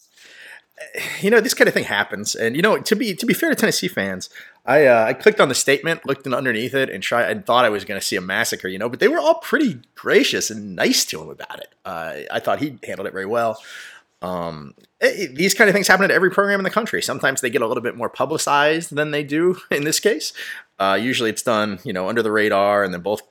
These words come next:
the kid and the coach agree to say he just wanted to be closer to home or whatever the lie is. And then when he pops up two thousand miles away from home,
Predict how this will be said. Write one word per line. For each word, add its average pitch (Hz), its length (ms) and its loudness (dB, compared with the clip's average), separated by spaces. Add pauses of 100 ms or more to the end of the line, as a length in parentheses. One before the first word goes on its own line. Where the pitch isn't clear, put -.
the - 60 -20
kid 113 300 0
and 101 120 -2
the 107 60 -6
coach 104 280 -4
agree 98 200 -6
to 101 80 -4
say 101 180 -2
he 104 60 -4
just 95 160 -10
wanted 110 160 -4
to 98 60 -10
be 107 60 -8
closer 107 280 -2
to 107 60 -2
home 104 300 -6
or 101 40 -8
whatever 98 200 -2
the 101 60 -6
lie 95 260 -2
is. 101 240 -4
And 101 80 -12
then 101 80 -6
when 101 80 -8
he 92 60 -8
pops - 340 -6
up 104 180 -4
two 110 140 -14
thousand 98 300 -4
miles 101 160 -6
away 107 120 -6
from 104 120 -18
home, 165 340 -2